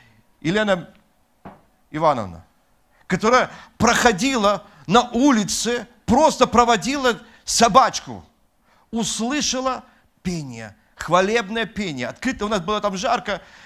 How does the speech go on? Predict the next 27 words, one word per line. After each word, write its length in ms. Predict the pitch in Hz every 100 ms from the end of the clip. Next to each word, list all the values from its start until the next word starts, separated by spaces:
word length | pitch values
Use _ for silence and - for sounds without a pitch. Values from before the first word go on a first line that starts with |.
| -
и 100 | 202
т-, 200 | 196 214
и 20 |
мы 160 | 196
открыли 520 | 214 - 196 254 277 254
окна, 560 | - 247 - 170 147
да, 300 | 113 185 - - - - -
и 80 |
она 180 | 220 254
слышит 760 | - - - 220 302 269 247 180
еврейскую 720 | 170 220 233 254 226 - 226
песню, 460 | - 254 262 -
все, 240 | 208 220 208 - _ _
и 100 | 196
ей 680 | 190 180 214 226 226 208 - _ _ _ _ _ _
что-то 420 | - - 202 196 185
такое 340 | 175 - 170
вот 360 | 165 151 - _ -
аж 220 | 160 -
внутри 560 | 190 - 147 117 98 - _ _ -
сд-, 380 | 104 127 147 -
э, 100 | 147
начало 380 | 135 156 - 147
происходить. 760 | 151 151 143 - 135 117 101 - _ _ _ _ _ _ _ _ _
И 60 |
она 140 | 143 151
пошла. 520 | - 180 233 247 143